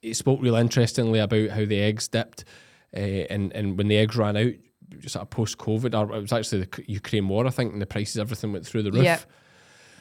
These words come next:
Speaker 1: He spoke really well about that and how they're now on a, a cost tracking contract. So, like,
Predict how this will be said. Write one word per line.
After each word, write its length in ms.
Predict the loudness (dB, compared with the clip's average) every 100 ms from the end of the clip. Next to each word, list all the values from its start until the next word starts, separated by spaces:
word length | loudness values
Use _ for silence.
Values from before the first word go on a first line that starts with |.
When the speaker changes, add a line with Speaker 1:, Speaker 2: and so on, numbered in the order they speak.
| _ _ _ -2
Speaker 1:
He 60 | 4
spoke 260 | 8 8
really 160 | 8 8
well 180 | 8 6
about 220 | 4 4
that 280 | 4 4 0
and 100 | -2
how 140 | 0
they're 140 | 2
now 240 | 4 4 4
on 100 | 2
a, 420 | 2 0 -2 -4
a 100 | -8 -10
cost 540 | 0 2 0 -4 -10
tracking 540 | -2 -2 0 -2 -2 -6 _ _ _ _ -8
contract. 600 | 0 0 2 -2 -2 -18 _ -12
So, 220 | -2 0 0
like, 500 | -2 -4 _ _